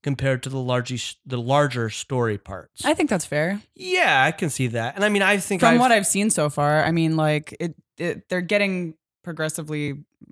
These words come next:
Speaker 2: larger and s-, like, the, the scale of them and, uh, like, the story of them is getting more, like, you can see this larger arc happening, and Wolves of Saint August seems like its own kind of little thing.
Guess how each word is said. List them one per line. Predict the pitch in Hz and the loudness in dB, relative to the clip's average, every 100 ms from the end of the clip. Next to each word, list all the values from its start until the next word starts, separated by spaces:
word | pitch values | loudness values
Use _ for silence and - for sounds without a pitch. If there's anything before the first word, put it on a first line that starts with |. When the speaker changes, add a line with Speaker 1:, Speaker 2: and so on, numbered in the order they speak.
| - | -8
Speaker 2:
larger | 151 151 156 151 | -2 0 0 -2
and | 139 | -2
s-, | - | -2
like, | 160 151 - | -2 -2 -4
the, | 160 - | -8 -6
the | 156 | -6
scale | - 165 156 | -4 -2 0
of | 151 147 | 0 -2
them | 143 139 | -4 -2
and, | 135 127 - _ | -4 -6 -10 _
uh, | 143 139 | -10 -10
like, | 131 139 | -8 -10
the | 139 | -8
story | 135 147 139 | -6 -6 -4
of | 131 135 | -6 -6
them | 131 127 | -6 -6
is | 131 - | -6 -8
getting | 131 127 127 139 _ _ - | -6 -6 -6 -10 _ _ -12
more, | 139 147 135 127 - | -6 -4 -4 -8 -6
like, | 147 135 - _ _ _ - | -6 -6 -12 _ _ _ -8
you | 185 | -2
can | 190 | 0
see | - | 2
this | 185 160 | 0 0
larger | 156 151 151 - | 0 0 -2 -2
arc | 143 | -4
happening, | 143 135 135 139 135 | -2 -2 -2 -4 -4
and | 135 135 139 - _ _ _ _ | -4 -4 -6 -8 _ _ _ _
Wolves | - 156 156 151 | -10 -6 -4 -4
of | 147 | -4
Saint | 151 | -4
August | 147 143 143 | -4 -4 -6
seems | - 135 135 | -6 -6 -6
like | 139 139 | -8 -10
its | 139 | -10
own | 135 123 | -8 -10
kind | 135 147 135 | -12 -12 -12
of | 131 - | -12 -14
little | 139 131 | -12 -10
thing. | 135 | -12